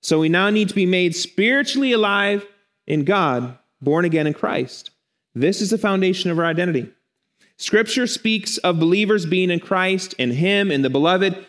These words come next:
two hundred and sixteen times. That's a lot. Anything that's repeated two hundred and sixteen times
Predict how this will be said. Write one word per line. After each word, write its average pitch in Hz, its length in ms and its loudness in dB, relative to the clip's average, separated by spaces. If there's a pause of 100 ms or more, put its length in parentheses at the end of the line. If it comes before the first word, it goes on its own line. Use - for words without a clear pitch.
(160)
two 240 260 2
hundred 240 380 2
and 233 140 2
sixteen 220 480 0
times. 190 720 0 (500)
That's - 160 -6
a 143 60 2
lot. 165 600 0 (680)
Anything 254 420 2
that's 240 180 0
repeated 226 400 0
two 220 160 0
hundred 226 160 0
and 208 100 0
sixteen 214 400 0
times 220 540 0